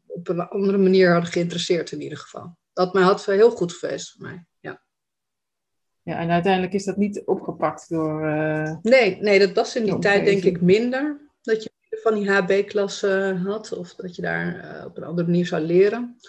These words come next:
Speaker 1: En ik had het ook nodig gehad om te leren leren. Omdat ik heb niet geleerd om de kleine stapjes te doen, omdat ik ervan uitga dat ik het in één keer soort van wel begrijp. Dus al die stappen om het eindresultaat daadwerkelijk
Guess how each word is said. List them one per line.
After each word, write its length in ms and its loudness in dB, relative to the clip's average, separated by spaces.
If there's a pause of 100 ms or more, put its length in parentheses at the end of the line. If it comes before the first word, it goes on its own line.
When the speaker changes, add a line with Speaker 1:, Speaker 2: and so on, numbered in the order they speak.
(200)
Speaker 1:
En 120 0
ik 120 2
had 200 0
het 100 -8
ook 140 -4
nodig 340 2
gehad 240 -4
om 140 -2
te 120 -2
leren 380 6
leren. 480 -2 (300)
Omdat 200 -2
ik 80 -10
heb 120 -4
niet 180 -2
geleerd 300 0
om 280 -4
de 120 -10
kleine 260 0
stapjes 500 -6
te 80 -8
doen, 360 -8
omdat 280 -12
ik 120 -20
ervan 400 -4
uitga 300 -2
dat 180 -8
ik 80 -20
het 180 -10
in 60 -6
één 120 -6
keer 340 -6
soort 300 -10
van 280 -10
wel 140 -2
begrijp. 520 -4 (1120)
Dus 200 -10
al 140 0
die 80 -2
stappen 600 0
om 320 -4
het 140 -12
eindresultaat 1080 0
daadwerkelijk 960 -2